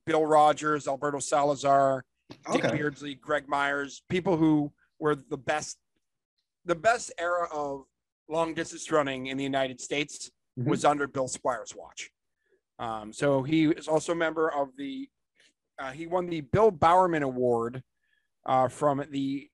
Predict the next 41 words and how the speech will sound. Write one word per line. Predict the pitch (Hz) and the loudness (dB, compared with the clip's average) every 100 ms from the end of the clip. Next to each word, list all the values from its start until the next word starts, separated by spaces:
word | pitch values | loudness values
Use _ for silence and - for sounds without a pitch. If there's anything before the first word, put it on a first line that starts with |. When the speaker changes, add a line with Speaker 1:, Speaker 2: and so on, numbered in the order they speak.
| - | -6
Speaker 1:
National | 156 160 170 165 | -2 -2 -2 -4
Distance | 147 151 151 131 135 | -4 -8 -10 -14 -6
Running | 147 143 | -4 -4
Hall | 131 139 131 | 0 2 2
of | |
Fame | - 139 131 | -2 -6 -4
back | 127 120 | -4 -4
in | 123 | -8
two | - 127 | -14 -4
thousand | 135 127 120 117 | -2 -2 -4 -14
and | 110 | -14
two, | - 117 90 - _ _ _ _ _ | -8 -8 -8 -16 _ _ _ _ _
but | 131 | -8
he | 131 127 | -6 -4
passed | 143 139 - | -4 -4 -4
away | 139 135 127 | -4 -2 -2
at | 123 | -4
the | 127 - _ | -10 -18 _
age | 123 117 120 | -12 -12 -12
of | 113 - | -18 -16
eighty-nine. | 117 107 107 98 92 80 _ _ _ _ _ _ _ _ _ _ _ _ _ _ _ _ _ _ _ _ _ _ _ _ _ _ _ _ _ - | -16 -16 -20 -20 -20 -20 _ _ _ _ _ _ _ _ _ _ _ _ _ _ _ _ _ _ _ _ _ _ _ _ _ _ _ _ _ -2
Um, | 135 135 135 135 - _ _ - | 2 4 2 0 -6 _ _ 0
oh, | 185 | 2
I'm | 185 | 2
sorry, | - 202 | 4 4
I | |
missed | 170 175 | 4 0
somebody | 185 160 | -2 -2
from | 143 143 | -4 -8
hockey. | 139 135 - 101 _ _ | -6 -6 -8 -16 _ _
Uh, | 147 135 135 131 | 0 4 4 2
Jim | 143 214 | 0 -4
Pappin | 165 170 165 127 | -2 -2 -2 -4
also | 120 - 127 | -8 -10 -10
passed | 131 113 - | -8 -8 -6
away | 120 113 104 | -4 -4 -6
at | 107 | -8
the | 135 | -4
age | 131 127 | -4 -4
of | 131 | -8
eighty-two, | 127 123 - 147 135 127 | -6 -8 -8 -4 -4 -8